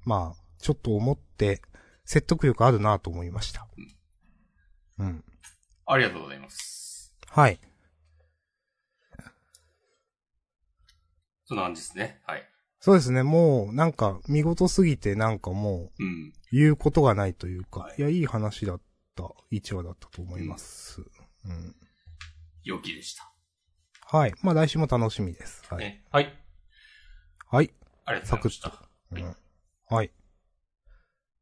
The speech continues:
Speaker 1: と、
Speaker 2: 続いては、
Speaker 1: なんだ？坂本デイズか。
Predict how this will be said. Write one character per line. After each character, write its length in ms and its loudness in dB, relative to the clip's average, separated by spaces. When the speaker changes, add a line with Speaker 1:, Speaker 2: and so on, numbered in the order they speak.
Speaker 1:
と、 440 -4
Speaker 2:
続 180 -16
い 220 -14
て 140 -8
は、 520 8
Speaker 1:
な 80 -8
ん 80 -8
だ？ 340 -6
坂 340 -4
本 300 2
デ 100 2
イ 60 -6
ズ 120 -20
か。 160 -20